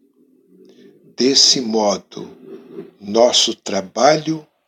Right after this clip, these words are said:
não será em vão. Amém. Assim seja. Não esqueçam,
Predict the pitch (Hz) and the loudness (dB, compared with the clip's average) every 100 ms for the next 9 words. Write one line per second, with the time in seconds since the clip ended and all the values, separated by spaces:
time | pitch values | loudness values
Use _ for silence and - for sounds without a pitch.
0 | _ _ _ _ 113 123 156 180 - - | _ _ _ _ -6 2 2 2 2 2
1 | 139 104 104 110 - - - - 120 113 | 2 2 -2 -4 -6 -20 -14 -8 -8 -8
2 | - 95 90 85 _ _ _ _ _ _ | -10 -8 -8 -12 _ _ _ _ _ _
3 | _ _ _ - 117 98 107 107 107 - | _ _ _ -4 -2 -2 -4 -4 -10 -20
4 | _ _ _ _ _ _ _ _ _ - | _ _ _ _ _ _ _ _ _ -4
5 | 107 - 117 117 - - 95 101 98 - | -2 -2 -4 -4 0 0 0 -4 -4 -4
6 | 92 - _ _ _ _ _ _ _ _ | -6 -12 _ _ _ _ _ _ _ _
7 | _ _ _ _ _ 113 117 101 - - | _ _ _ _ _ -8 -2 0 0 0
8 | 123 120 - - 107 | 0 2 2 2 -2